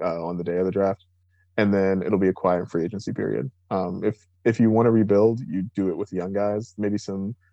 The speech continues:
there are some young free agents you offer some R F A sheets to, guys like, uh, guys like Chris Dunn or DeAnthony Melton, um, or, uh, even unrestricted guys like Harry Giles or Nerlens Noel. But, you know, all those guys are, you know,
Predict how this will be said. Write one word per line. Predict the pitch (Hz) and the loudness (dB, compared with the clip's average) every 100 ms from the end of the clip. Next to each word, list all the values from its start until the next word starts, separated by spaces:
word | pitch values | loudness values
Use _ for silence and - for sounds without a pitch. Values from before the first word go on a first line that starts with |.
| _ | _
there | 104 | -2
are | |
some | 101 101 | 0 0
young | 101 104 | -2 -2
free | 101 107 104 | -2 -2 0
agents | 104 104 101 | 0 -2 -6
you | 101 80 | -4 -2
offer | 98 - 95 95 | -2 -2 -2 -2
some | - 95 | -6 -6
R | 92 95 | -4 -4
F | - | -4
A | 95 | -6
sheets | - 92 - | -6 -10 -8
to, | 101 95 101 _ _ _ - | -4 -4 -6 _ _ _ -6
guys | 92 98 104 | -2 -2 0
like, | 95 95 - | -2 -2 -4
uh, | 92 92 92 | -4 -2 -2
guys | 95 104 | -2 -2
like | - | -2
Chris | 104 98 | -4 -4
Dunn | - 95 98 | -4 -6 -4
or | 95 | -4
DeAnthony | 95 95 104 95 | -4 -4 -6 -4
Melton, | 92 95 95 92 95 _ _ | -4 -4 -6 -8 -10 _ _
um, | 95 92 87 87 98 | -12 -10 -10 -12 -12
or, | - 98 98 95 | -6 -2 0 0
uh, | 87 92 95 - - | -2 -8 -10 -10 -2
even | 113 107 107 - | 0 0 -2 -4
unrestricted | 107 104 - 104 101 | -4 -2 2 2 4
guys | 101 101 | 4 4
like | 101 95 | 0 -2
Harry | - 98 | 2 2
Giles | 95 92 95 98 101 107 | 4 4 4 2 0 0
or | 85 - _ _ 95 | -4 -6 _ _ 2
Nerlens | 92 90 90 | 4 4 0
Noel. | 82 90 95 113 _ _ - | 0 4 2 0 _ _ 2
But, | 98 | 4
you | 104 | 4
know, | 92 | 4
all | 87 117 | 6 6
those | 123 | 6
guys | 113 107 104 95 | 6 6 4 0
are, | 90 | -4
you | 87 | -4
know, | 82 | -8